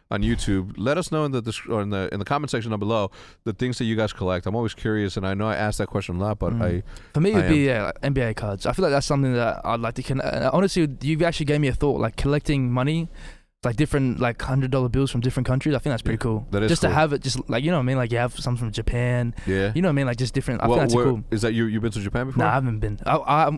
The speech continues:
Speaker 2: I'm going to next year in August. I'm gonna be going to Europe. I'm gonna be going to Greece, Turkey, Croatia. So that's, like,
Speaker 1: Okay.
Speaker 2: the three
Speaker 1: You already
Speaker 2: places.
Speaker 1: planned it?
Speaker 2: Yeah, yeah. I'm gonna,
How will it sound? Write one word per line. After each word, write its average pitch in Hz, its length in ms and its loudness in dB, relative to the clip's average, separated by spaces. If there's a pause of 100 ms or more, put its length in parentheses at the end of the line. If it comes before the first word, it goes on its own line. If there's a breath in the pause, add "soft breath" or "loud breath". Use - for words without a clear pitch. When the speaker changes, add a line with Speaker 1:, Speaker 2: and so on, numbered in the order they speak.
Speaker 2:
I'm 151 100 2
going 175 220 4
to 143 440 4
next 139 300 0
year 135 140 4
in 127 80 2
August. 135 500 0 (540)
I'm 123 80 0
gonna 123 100 2
be 123 80 2
going 123 220 2
to 123 100 -2
Europe. 131 320 2
I'm 110 60 -8 (100)
gonna 131 100 2
be 123 60 0
going 123 160 2
to 120 80 0
Greece, 120 520 -2 (180)
Turkey, 127 500 0 (300 loud breath)
Croatia. 127 480 0
So 123 140 2
that's, 139 100 4
like, 135 80 2
Speaker 1:
Okay. 135 80 0
Speaker 2:
the 117 80 -2
three 135 160 0
Speaker 1:
You 135 80 4
already 131 160 6
Speaker 2:
places. 123 80 0
Speaker 1:
planned 143 220 2
it? 202 160 -8
Speaker 2:
Yeah, 110 280 0
yeah. 95 180 -4
I'm 123 120 0
gonna, 107 280 0